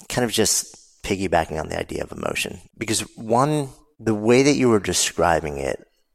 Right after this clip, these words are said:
one way to see, to receive that, I think, is we learn to strip away the emotion from experience and just be calm. And someone might look at that and say,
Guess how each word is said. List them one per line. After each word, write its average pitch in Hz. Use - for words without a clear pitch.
one 110
way 110
to 92
see, -
to -
receive 87
that, 101
I 92
think, 90
is 87
we 107
learn 104
to 90
strip -
away 78
the 76
emotion 73
from 69
experience 73
and -
just -
be 78
calm. -
And 82
someone 98
might 87
look 82
at -
that 78
and -
say, 85